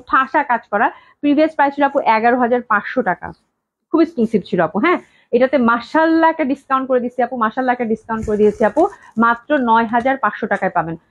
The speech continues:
দোপাট্টাটার একদম পরতে পরতে সৌন্দর্য আপু, পরতে পরতে। overall ঠাসা এমব্রয়ডারি করা কিন্তু ফোর সাইডে, মানে পরি পরি পরি পরি লাগবে, মানে এত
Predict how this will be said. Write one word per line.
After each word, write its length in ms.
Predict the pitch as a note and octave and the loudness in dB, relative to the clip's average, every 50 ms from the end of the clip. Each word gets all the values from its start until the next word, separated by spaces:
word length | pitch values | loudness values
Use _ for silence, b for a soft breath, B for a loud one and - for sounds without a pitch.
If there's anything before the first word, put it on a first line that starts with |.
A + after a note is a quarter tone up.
| _ _ _ _ _ _ | _ _ _ _ _ _
দোপাট্টাটার 760 | F#3+ C4+ D4 D4 - D#4+ D#4 D#4 - D#4+ D#4 - E4 E4 D#4+ C#4+ C4+ | 0 0 0 2 0 -2 -2 0 -2 -4 -2 0 0 2 2 0 0
একদম 200 | B3 A#3 C#4 C#4+ C4+ - | -2 0 -2 -2 0 2
পরতে 280 | C4+ C4 C4 C4+ - C#4+ C4 C4 | 2 2 2 0 -2 -4 -2 0
পরতে 220 | A#3+ A3 G#3+ - A3 - | 0 0 0 -2 -6 -6
সৌন্দর্য 300 | - F#3 E3+ E3+ E3+ E3 F3 E3+ | -6 -6 -4 -6 -6 -6 -8 -10
আপু, 100 | - - F3+ - - | -10 -12 -14 -4 0
পরতে 300 | A3 A3 A3 G#3+ - A3+ G3+ - | 0 0 0 0 -2 -4 -2 0
পরতে। 200 | F#3 F3+ F3+ F#3+ G3+ A#3 | -2 -2 0 2 2 4
overall 600 | B3+ B3 A3 C4+ C4+ B3+ - - G#3+ A3 A#3 A#3 A#3 A3+ - | 4 4 2 0 0 0 0 0 2 2 2 2 0 -2 -4
ঠাসা 280 | - A#3 A3 A3 - C4 A#3+ | -4 -2 -2 -2 -2 -2 -2
এমব্রয়ডারি 320 | G3+ F#3 F3 E3+ E3+ D#3+ D#3+ - | -2 -2 -2 -4 -4 -4 -6 -8
করা 120 | E3 E3 E3+ - | -8 -8 -8 -10
কিন্তু 160 | E3+ D#3+ - F#3+ - _ | -14 -14 -14 -14 -6 _
ফোর 160 | B3+ B3+ B3 B3 - - | 0 0 0 0 -2 -4
সাইডে, 260 | F3+ D#3+ E3 E3 D#3+ - _ _ _ _ _ _ _ _ _ _ | -4 -4 -4 -6 -8 -12 _ _ _ _ _ _ _ _ _ _
মানে 120 | - A#3 B3 B3 D4+ | -4 -4 -2 0 2
পরি 200 | D4+ D4 D4+ D#4 C4 C#4 | 2 4 2 2 0 0
পরি 180 | D4 C#4 C4+ B3+ - | 0 0 0 0 0
পরি 160 | C#4 C4+ C4+ C#4 | 0 0 0 0
পরি 220 | C4 C4 B3+ A#3 G#3+ G3+ | 0 0 0 0 0 -2
লাগবে, 160 | F3+ E3+ - F3+ | -2 -2 -4 -6
মানে 120 | F#3+ G#3 G#3+ A3+ | -4 -2 -2 -2
এত 180 | C#4 - _ - | -2 -4 _ 0